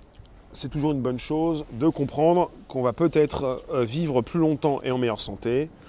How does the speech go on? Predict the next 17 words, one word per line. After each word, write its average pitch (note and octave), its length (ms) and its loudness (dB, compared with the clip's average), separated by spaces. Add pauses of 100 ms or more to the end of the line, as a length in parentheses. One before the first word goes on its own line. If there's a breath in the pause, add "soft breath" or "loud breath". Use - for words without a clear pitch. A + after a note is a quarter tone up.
(280 loud breath)
Après, - 280 -8
ça, - 180 -8 (160)
ça, A2 200 -8
ça A2+ 160 -10
dépend C3 300 -2
pour B2 180 -8
certains. F3 580 0
C'est - 140 -4
vrai B2+ 200 0
qu'en B2 140 -4
ce - 140 -4
moment, D#3 460 4
il D3+ 40 -2
y A2+ 60 -4
en - 20 -6
a F#2+ 40 -6
beaucoup F#2+ 180 -10